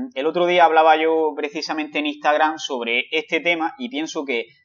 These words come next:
existe un problema en la sociedad de que la gente no es consciente realmente de por qué hace las cosas o de lo que realmente quiere hacer. Me voy a explicar un poquillo. La gente,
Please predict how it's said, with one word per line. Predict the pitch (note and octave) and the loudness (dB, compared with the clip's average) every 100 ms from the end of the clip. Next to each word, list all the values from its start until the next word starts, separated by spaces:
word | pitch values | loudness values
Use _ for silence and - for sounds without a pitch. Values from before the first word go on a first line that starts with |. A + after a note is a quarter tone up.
| _ _ - | _ _ -8
existe | B2+ D#3 - | -2 -2 0
un | F3+ | -2
problema | E3+ E3+ E3+ E3 | 2 4 4 2
en | D#3+ | 4
la | D3+ | 2
sociedad | D3+ D#3 D#3 D#3 E3 | 0 -4 0 4 4
de | C#3 | 2
que | B2 | 0
la | |
gente | A#2 E3 D#3+ E3 | -2 -4 -6 -8
no | C#3 C#3+ E3 | -6 -2 0
es | F3 | 0
consciente | E3+ D#3 - E3 E3+ E3+ | 0 -4 -2 -8 -4 -2
realmente | D3+ D3 D#3 D#3+ - | 2 2 2 -6 -4
de | C3+ A2 | -4 -4
por | A#2 A#2 | -6 -8
qué | - D#3 | 0 2
hace | D#3 D3+ | 2 2
las | C#3+ C3 | -2 0
cosas | E3+ E3+ F3 | -4 0 2
o | D3 | 2
de | B2+ | 0
lo | A#2+ | -4
que | A#2+ | -4
realmente | A2+ A#2+ C3+ C#3+ C#3+ C3+ B2+ | -4 0 2 2 -2 -6 -8
quiere | A#2 A#2+ A2 | -6 -4 -4
hacer. | - A2+ _ _ _ _ - | -6 -14 _ _ _ _ -10
Me | B2 | -2
voy | C3+ | 0
a | |
explicar | C#3+ C#3 C#3 | 0 -2 -2
un | B2+ | -2
poquillo. | B2 A#2 G#2+ G2 G2 _ _ _ - | -4 -6 -6 -8 -16 _ _ _ -6
La | B2+ B2+ | -2 0
gente, | E3+ F3+ F3 F#3+ G3 | 0 -6 -2 -4 -4